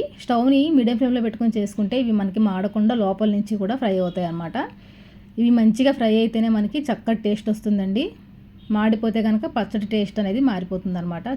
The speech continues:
చూసారు కదా, ఇలా ఫ్రై చేసుకుంటే సరిపోతుంది. వీటిని ఒక బౌల్లోకి తీసేసుకుందాము.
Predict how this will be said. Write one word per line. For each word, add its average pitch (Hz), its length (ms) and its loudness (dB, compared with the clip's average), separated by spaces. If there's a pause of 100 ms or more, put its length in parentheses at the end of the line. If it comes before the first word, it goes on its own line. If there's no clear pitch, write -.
చూసారు 220 300 -4
కదా, 262 100 -2 (140)
ఇలా 214 120 2 (140)
ఫ్రై 190 100 -2 (120)
చేసుకుంటే 196 420 -6
సరిపోతుంది. 180 540 -6 (800)
వీటిని 226 260 2
ఒక 214 160 0
బౌల్లోకి 202 500 0
తీసేసుకుందాము. 175 680 -4